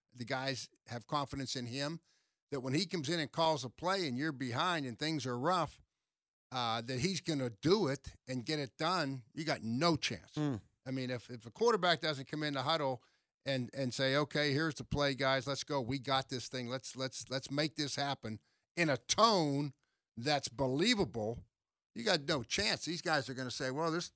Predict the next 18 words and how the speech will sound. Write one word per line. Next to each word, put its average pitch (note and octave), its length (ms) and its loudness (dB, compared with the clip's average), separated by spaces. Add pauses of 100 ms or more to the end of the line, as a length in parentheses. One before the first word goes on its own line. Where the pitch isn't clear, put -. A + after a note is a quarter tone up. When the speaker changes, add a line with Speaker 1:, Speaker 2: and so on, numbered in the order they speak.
Speaker 1:
you D3+ 100 -4
know, B2 100 -2
let's, - 380 -8
let's B2 180 -10
move C#3+ 260 -4
on E3+ 180 2
to F3+ 80 -2
the F3 60 -2
next F#3 300 -4
one." A2 260 -12
I C#3+ 60 -8
mean, C#3 160 -4
that's D3 220 -6
what C#3+ 160 -14
you're C3+ 160 -8
into. D3+ 320 -10
So, C3+ 320 -6 (580)
um, B2+ 540 -6